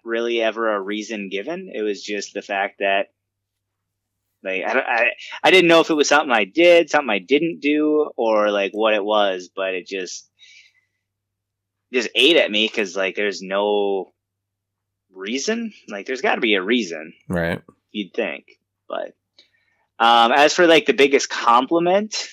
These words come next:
Speaker 1: outside, um, I've been getting a lot of compliments on my beard. So
Speaker 2: Okay.
Speaker 1: I like that. Um, even though some days it doesn't look great. Like, right now, I don't think it looks great, especially, like, when I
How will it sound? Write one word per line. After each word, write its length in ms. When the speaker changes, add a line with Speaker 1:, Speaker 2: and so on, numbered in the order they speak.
Speaker 1:
outside, 760
um, 580
I've 200
been 180
getting 220
a 80
lot 420
of 100
compliments 560
on 140
my 140
beard. 420
So 160
Speaker 2:
Okay. 100
Speaker 1:
I 220
like 280
that. 300
Um, 400
even 180
though 140
some 180
days 220
it 80
doesn't 240
look 120
great. 220
Like, 140
right 160
now, 220
I 100
don't 120
think 160
it 60
looks 220
great, 240
especially, 400
like, 120
when 120
I 220